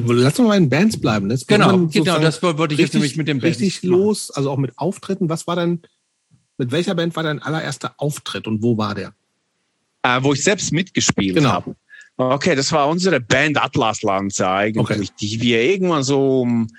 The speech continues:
Speaker 3: Ende neunziger, frühe zweitausender, ich und der Sänger Mats streiten uns immer drum, weil der hat irgendwie, also entweder er hat Tagebuch geführt und hat alles genau aufgeschrieben, aber ich datiere das alles ein bisschen früher als er. Auf jeden Fall unser erstes,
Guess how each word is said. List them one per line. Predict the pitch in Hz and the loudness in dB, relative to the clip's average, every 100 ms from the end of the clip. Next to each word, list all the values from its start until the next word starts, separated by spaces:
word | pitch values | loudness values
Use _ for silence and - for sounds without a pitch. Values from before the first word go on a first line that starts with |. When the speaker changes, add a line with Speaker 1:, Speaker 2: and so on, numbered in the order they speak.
| _ | _
Speaker 3:
Ende | 156 208 185 | 0 0 0
neunziger, | 151 170 185 170 135 | 0 0 -2 -2 -2
frühe | - 175 | 0 0
zweitausender, | - 135 156 165 170 160 | 0 -2 0 -2 0 0
ich | 147 196 202 | 0 0 0
und | |
der | 143 131 | 2 2
Sänger | 117 143 156 | 2 0 0
Mats | 131 147 139 | 0 -2 -2
streiten | - - 117 - | -4 -2 -2 0
uns | 135 120 | -2 0
immer | 123 113 | 0 0
drum, | 113 131 | -2 -2
weil | 113 110 | 0 0
der | 120 | -2
hat | 131 | -2
irgendwie, | 131 131 127 120 - - | -2 0 0 0 -6 -6
also | 127 | 0
entweder | 135 131 190 240 | 0 2 2 2
er | 185 | 0
hat | |
Tagebuch | - - 175 185 165 185 202 _ 147 - - - 170 - | 0 -2 0 0 2 2 0 _ -4 -4 -4 -2 -2 0
geführt | 147 - 180 180 | -4 -2 0 0
und | 151 | 0
hat | 135 139 | -2 0
alles | 151 160 | -2 -2
genau | - 127 139 160 | -2 0 2 0
aufgeschrieben, | 175 - - 170 156 | -2 -2 -2 0 2
aber | 135 | 0
ich | 165 | 0
datiere | - 160 - 185 | -2 -4 -2 -2
das | 170 | -2
alles | 170 175 - | -2 -2 -2
ein | |
bisschen | 147 196 233 | -4 -2 -2
früher | - 175 196 175 | -2 0 0 0
als | 135 | 0
er. | 165 185 214 - - - - - | 0 0 -2 -8 -14 -14 -14 -8
Auf | - 147 143 | -2 0 0
jeden | 143 185 233 | 0 0 0
Fall | 226 214 185 | 0 0 2
unser | 226 220 | 2 2
erstes, | 135 220 220 208 180 | 2 0 0 -2 0